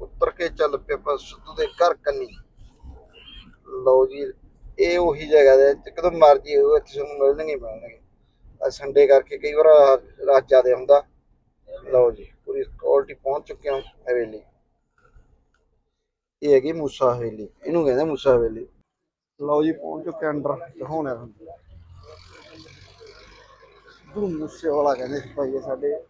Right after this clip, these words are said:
ਇਹ ਰੀਤ ਆ, ਮਾਨ ਸੀ, ਇਹ ਮੂਸਾ ਮਾਨ ਸੀਗਾ। ਲਓ ਜੀ, ਅੰਕਲ ਜੀ ਸਾਡੇ ਨਾਲ ਚੱਲਿਆ, ਕਹਿੰਦੇ ਚੱਲਦੇ ਆ ਤੁਹਾਡੇ ਨਾਲ, ਦਿਖਾਉਣੇ ਆ।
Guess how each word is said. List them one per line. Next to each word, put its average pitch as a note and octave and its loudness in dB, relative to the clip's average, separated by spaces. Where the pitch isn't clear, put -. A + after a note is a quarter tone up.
ਇਹ D#3+ -2
ਰੀਤ D3 -4
ਆ, D#3 2
ਮਾਨ D3+ 6
ਸੀ, C#3 2
ਇਹ D3+ 6
ਮੂਸਾ D3+ 6
ਮਾਨ C#3+ 4
ਸੀਗਾ। D3+ 4
ਲਓ B2+ 8
ਜੀ, - -8
ਅੰਕਲ C#3+ 4
ਜੀ D3+ 4
ਸਾਡੇ C#3 6
ਨਾਲ C3 4
ਚੱਲਿਆ, C3 8
ਕਹਿੰਦੇ C#3 6
ਚੱਲਦੇ C3 8
ਆ - 8
ਤੁਹਾਡੇ B2 0
ਨਾਲ, B2+ -2
ਦਿਖਾਉਣੇ C3+ 0
ਆ। C3 -14